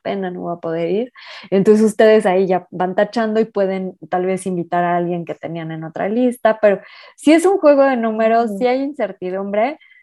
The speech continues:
Speaker 1: pero sí te puedo compartir que lo mejor que pueden hacer es tener menos invitados y subirlos. Obviamente, digo, me han tocado bodas que han subido hasta cincuenta, cien invitados, ¿eh? Es muchísimo eso.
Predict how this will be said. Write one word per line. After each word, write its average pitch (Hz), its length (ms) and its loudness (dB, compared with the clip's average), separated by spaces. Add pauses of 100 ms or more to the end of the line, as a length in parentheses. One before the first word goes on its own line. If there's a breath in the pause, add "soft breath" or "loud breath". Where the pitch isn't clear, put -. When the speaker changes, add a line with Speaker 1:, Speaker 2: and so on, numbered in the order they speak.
(220 soft breath)
Speaker 1:
pero 254 460 4 (720)
sí 254 260 0
te 254 120 4
puedo 233 200 -4
compartir 185 580 -6
que 175 280 -6 (580)
lo 220 180 4
mejor 226 360 4
que 220 80 -6
pueden 190 280 -4
hacer 208 380 -6 (160)
es 190 180 -2
tener 185 260 0
menos 220 320 -2
invitados 196 640 -6
y 175 120 -12
subirlos. 156 600 -8 (340 loud breath)
Obviamente, 240 840 4
digo, 208 300 4
me 180 140 -2
han 214 120 -4
tocado 214 340 -2
bodas 190 280 -2
que - 100 -6
han 185 100 -6
subido 185 220 -2
hasta - 240 -10
cincuenta, 180 680 -4
cien 180 280 -4
invitados, 175 720 -4
¿eh? 202 240 -2
Es 170 100 0
muchísimo 202 720 0
eso. - 340 -6